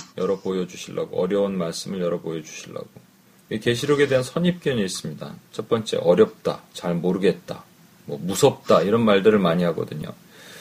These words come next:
어, 왜 그런가? 묵시로 덮여있기 때문입니다. 하지만 이는 또한 벗겨져야 된다는 걸 우리가 알 수 있습니다. 그래서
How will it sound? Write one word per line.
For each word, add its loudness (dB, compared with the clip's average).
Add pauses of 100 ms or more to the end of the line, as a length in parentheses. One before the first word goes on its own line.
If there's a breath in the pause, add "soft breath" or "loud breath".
(580 loud breath)
어, 6 (300)
왜 6
그런가? 8
묵시로 2
덮여있기 2
때문입니다. 0
하지만 2
이는 4
또한 6
벗겨져야 4
된다는 2
걸 4
우리가 4
알 4
수 -4
있습니다. -6
그래서 6